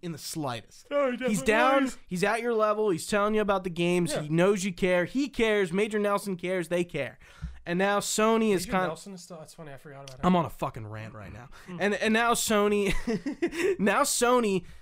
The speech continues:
Speaker 1: Sean Layden's gone. Andy House is gone. Mark Cerny's still fucking there 'cause he's the smartest person ever. But, like, um, Gio Corsi, who's, who was a part of, uh, the, the Vita team, like, all those faces that you knew are gone.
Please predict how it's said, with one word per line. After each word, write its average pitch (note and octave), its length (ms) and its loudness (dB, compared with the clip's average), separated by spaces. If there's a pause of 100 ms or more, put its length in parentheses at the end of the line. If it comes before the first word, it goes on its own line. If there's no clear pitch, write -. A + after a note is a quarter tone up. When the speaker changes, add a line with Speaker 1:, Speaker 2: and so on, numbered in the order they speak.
Speaker 1:
Sean A#3+ 440 0
Layden's G#3+ 340 2
gone. C#3+ 380 -4 (100)
Andy A#3+ 300 2
House G3+ 320 4
is D#3+ 140 -4
gone. C#3+ 440 0
Mark G3+ 220 -2
Cerny's G3 380 0
still G3 180 0
fucking D#3 320 -4
there C3 180 -8
'cause C3 140 -12
he's B2+ 120 -10
the C3 60 -8
smartest C#3+ 420 -6
person C3 280 -12
ever. A2+ 260 -16 (340)
But, F#3 160 2
like, F3+ 300 -4 (420)
um, E3+ 500 -4 (420)
Gio A3 360 2
Corsi, G3 420 4
who's, D#3 220 -6
who D#3+ 260 -6
was D#3 120 -4
a D3+ 60 -4
part E3 320 2
of, D#3 200 0
uh, C3+ 500 -4
the, C#3+ 160 -8
the D3 140 -8
Vita F#3+ 280 -2
team, C#3 280 -12
like, A2 240 -18
all C4 260 0
those D4+ 260 -4
faces F#3 540 -6
that D#3+ 160 -4
you G3 160 -4
knew G#3+ 240 0
are B2+ 160 -6 (140)
gone. D3+ 340 -2